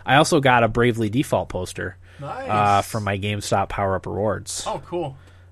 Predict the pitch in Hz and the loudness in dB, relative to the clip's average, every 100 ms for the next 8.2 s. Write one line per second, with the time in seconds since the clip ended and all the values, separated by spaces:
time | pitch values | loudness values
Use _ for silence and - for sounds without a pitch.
0 | - 104 95 92 90 87 - 92 92 92 | -14 -8 -6 -4 -6 -8 -4 -4 -2 -4
1 | 92 - 95 95 - 92 90 - 98 92 | -6 -8 -10 -8 -8 -8 -8 -10 -12 -14
2 | - - 110 98 - 95 98 127 - 127 | -18 -18 -14 -14 -10 -10 0 0 0 -2
3 | 127 110 95 90 90 92 92 92 220 240 | 2 0 0 -6 -4 -6 -6 -6 -4 -4
4 | 220 202 190 185 185 156 190 208 175 139 | -4 -4 -6 -8 -8 -6 -6 -6 -8 -10
5 | 135 131 143 147 147 - 143 139 139 135 | -10 -10 -8 -10 -10 -10 -10 -8 -8 -10
6 | - - 127 127 - 127 156 - 123 123 | -12 -14 -14 -16 -4 2 4 2 -8 -2
7 | 151 - 254 - 262 - 226 - 185 190 | -2 -2 -6 -2 -2 0 -2 -2 -6 -6
8 | 185 - | -6 -8